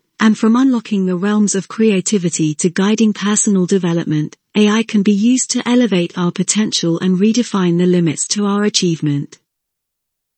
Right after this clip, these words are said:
Join us as we explore the ways we can use the transformative power of A I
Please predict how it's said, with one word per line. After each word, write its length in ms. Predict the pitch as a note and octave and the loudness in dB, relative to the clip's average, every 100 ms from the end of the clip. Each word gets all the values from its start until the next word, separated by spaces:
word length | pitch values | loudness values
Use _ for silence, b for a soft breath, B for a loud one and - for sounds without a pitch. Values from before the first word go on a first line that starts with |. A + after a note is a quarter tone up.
| _ _ _ - | _ _ _ 2
Join 260 | C#4 C#4+ | 4 4
us 220 | A3+ F#3 G3+ | 0 -2 -4
as 120 | F#3 | -2
we 120 | G3+ | -2
explore 440 | G3 - - A#3 | -2 -4 0 2
the 120 | A3 F#3+ | 2 2
ways 320 | F3 F3 - | 2 0 0
we 80 | F#3+ | 0
can 180 | G3+ | 2
use 300 | G3+ A#3+ B3+ | 4 2 0
the 100 | - | -2
transformative 880 | G3+ A3 A#3+ - A#3+ A#3+ G#3+ - G3 - | -2 -2 -2 -2 0 2 2 -2 -6 -6
power 360 | G3 G3 E3+ | -6 -2 0
of 160 | E3+ E3 | 0 0
A 160 | F#3+ | 2
I 140 | F3+ | 2